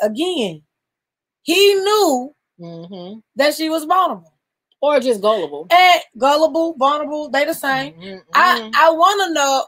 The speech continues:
Speaker 1: I'm not even gonna say looks really have no, 'cause, 'cause people that use people don't really care. They play on emotions. When you're being used, that person is playing on your emotions in some, in some aspect.
Speaker 2: Emotions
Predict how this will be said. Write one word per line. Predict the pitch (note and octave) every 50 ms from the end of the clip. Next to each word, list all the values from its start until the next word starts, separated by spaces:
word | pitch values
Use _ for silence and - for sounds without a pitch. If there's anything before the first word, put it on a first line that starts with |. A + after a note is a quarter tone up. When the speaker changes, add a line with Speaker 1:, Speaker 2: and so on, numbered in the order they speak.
| _ - -
Speaker 1:
I'm | D#4+ E4 F4
not | F4 D#4+ D#4+ D#4 D4+
even | D4 C#4+ C#4
gonna | C#4 C#4 C4+
say | - C4+ B3+ B3
looks | B3+ C4 C4 B3+ -
really | A3+ A#3+ A#3+ B3+
have | A#3 A3 A3
no, | A3 G#3+
'cause, | - B3 A3+ _ _ -
'cause | C#4 C4 -
people | - E4 E4 E4 D4
that | C#4+ B3+ A#3+
use | A3+ C4 C#4 C4+ A#3+ -
people | C#4+ G#3+ A3+ A3+
don't | A#3 A3+ A3+ A3
really | A3+ A3+ G#3 G3+
care. | - - - B3+ B3 B3 A#3+ A#3 - - - - _ _ -
They | A#3+ B3
play | A#3+ - C4+ B3 A#3+ A#3 A3+
on | G#3+ A3 G#3+ G#3+ G#3 G3+ - - F#3
emotions. | F#3 F#3 G3 G3 G3 F#3+ - - - E3 - - _ - - - - _ _ _ _ _ _ _ _ _ _ _ -
When | G3+ A3 A3 A3
you're | A3+ C4+ C#4+ C#4+ B3+
being | C4 C4 C4 B3+ B3 A#3 A3
used, | A#3+ B3+ B3+ B3 A#3+ A#3 G#3 - -
that | G3+ A3+ A#3+ A#3+ -
person | C4 A#3 A#3 A3+ G#3 G3
is | F#3+ -
playing | - A3+ A3 G#3 G3+ G3 F#3+
on | F#3 F#3 F#3
your | F3+ F3+ F3 E3+
emotions | E3 E3 D#3+ E3 D#3 - - - _ - - - - - _ _ _ _ -
in | D#3+ -
some, | - - G3+ F3 - - _ _ -
in | F3 D#3+
some | - - - - - -
aspect. | - -
Speaker 2:
Emotions | G#3 G3 G3+ G#3+ A#3+ C4 C#4+ C#4 B3+ - C#4 C4+ C4+ C4+ C#4 C#4+ C#4 C4 - -